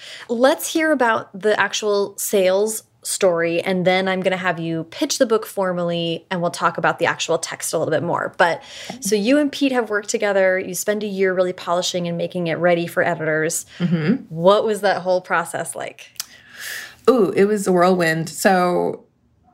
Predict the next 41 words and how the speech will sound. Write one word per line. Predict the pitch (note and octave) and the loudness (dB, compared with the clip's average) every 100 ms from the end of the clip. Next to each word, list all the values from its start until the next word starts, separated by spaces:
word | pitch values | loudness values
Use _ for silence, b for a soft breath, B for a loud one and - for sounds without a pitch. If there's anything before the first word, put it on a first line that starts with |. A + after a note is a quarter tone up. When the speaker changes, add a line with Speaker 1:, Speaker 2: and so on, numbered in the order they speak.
| _ _ | _ _
Speaker 2:
originally, | F#3+ G3 D#4 F#4+ A#3+ F3+ D#3 D#3 G3+ G#3 _ _ _ _ | 2 4 4 2 2 0 -2 -2 -2 -4 _ _ _ _
Pete | - G3+ F3+ | -2 2 4
was | F#3 | 4
like, | F#3 F#3 | 0 0
"Let's | F#3+ F#3+ | 0 0
go | A3+ A3 | 2 2
on | G#3+ | 2
submission | A#3 F#3+ F3+ E3+ | 0 -2 -2 -2
in | D#3 | -2
the | D#3+ | -4
spring." | - - - G3 - - | -4 -6 -4 -6 -6 -4
And | F#3 | 4
this | F#3+ | 4
is | G3 | 4
before | C4+ C4 C4+ | -2 2 2
the | C4 | 2
Speaker 1:
Mm-hmm. | C4+ | 2
Speaker 2:
pandemic | B3+ A3+ A3 G3+ | 4 4 4 2
really | F#3 F#3+ | 4 4
took | F#3+ G3+ | 4 0
off. | F3 F3+ - | 2 0 2
So | G#3 | 2
then, | G#4 G#4 D#4 - | 4 2 0 -2
like, | G3 F#3+ | 0 0
Speaker 1:
Mm-hmm. | F#3 | 2
Speaker 2:
obviously | F#3+ F#3+ F#3 F#3 F3 D#3+ D3+ | 2 2 0 0 -2 -2 -4
the | C#3+ D3 | -4 -6
pandemic | F3+ D#3 D#3 D#3+ - | -4 -6 -4 -4 -6
happened, | - B2+ D3+ G3 G3+ G3 | -4 -4 0 0 0 0
and | E3 D3+ D3+ | -2 -4 -2
March, | E3 F3 E3+ - | 0 0 0 -2
April, | D#3 E3 E3+ D3+ C#3+ C#3+ D3 | 0 0 2 2 2 0 -2
May | E3 D3+ D3 C#3+ | 0 2 4 4
was | D3+ | 2
just, | - D3 - - - _ - | -2 -6 -6 -12 -16 _ -4
it | D#3 - - - - - | -4 -4 -14 -14 -2 2
was | D#3 D#3+ - | 4 4 2
Speaker 1:
Awash, | |
Speaker 2:
a | F3 | 2
mess. | E3+ C3 - - | 4 2 0 -4
Speaker 1:
yeah. | - | -8